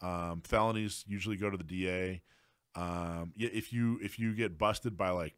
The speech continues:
T S A or, or the, uh, I should say at the airport, you know, that all goes through the, uh, s-, the city attorney. But really, her job is to be the city's attorney, um, not be a prosecutor. But they have a criminal division, they have a prosecution division,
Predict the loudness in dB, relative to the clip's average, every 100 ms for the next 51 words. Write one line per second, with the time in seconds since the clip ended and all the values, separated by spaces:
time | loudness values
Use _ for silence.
0 | -6 0 2 0 0 0 2 2 0 -2
1 | -4 -2 -2 -4 -4 -4 -4 -6 -8 -6
2 | -6 -4 -4 -2 0 0 2 2 2 0
3 | -6 -20 _ -8 -2 0 0 0 0 2
4 | 0 -2 -2 -4 -2 -2 -2 -10 -12 -10
5 | -10 -12 -16 -16 -12 -10 -6 -4 -4 -6
6 | -6 -6 -6 -10 -20 -4 -2 0 2 4
7 | 4 2 2 6 6 6 2 -6 -4 0
8 | 0 0 -4 -6 -4 -2 -2 -4 -6 -10
9 | -6 -4 -4 -8 -18 _ _ _ _ _
10 | -8 -4 -2 -2 -2 2 2 4 -2 0
11 | 0 0 -2 -6 -10 -4 -4 0 2 2
12 | 0 0 2 2 0 -2 -2 -4 -6 -6
13 | -2 -2 -2 -6 -6 -6 -4 -6 -6 -8
14 | -8 -12